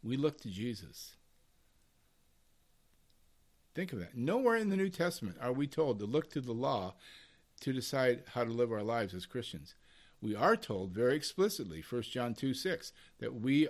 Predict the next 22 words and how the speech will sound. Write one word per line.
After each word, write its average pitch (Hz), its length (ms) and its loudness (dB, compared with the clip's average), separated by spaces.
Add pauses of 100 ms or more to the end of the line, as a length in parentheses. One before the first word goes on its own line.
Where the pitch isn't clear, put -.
are 120 260 2
to 117 220 -6
walk 104 640 -4
or 101 100 -4
live 120 480 0
as 104 220 -8
Jesus 113 560 -6
lived. 73 300 -16 (680)
And 92 160 -6
we 110 100 -2
know, 151 340 0
of 113 120 0
course, 85 320 -8
that 101 120 -6
we 101 120 -4
can 107 220 -6
only 123 240 -2
do 123 180 -4
that 85 300 -8
by 87 100 -10
the 87 140 -10
Spirit. - 480 -10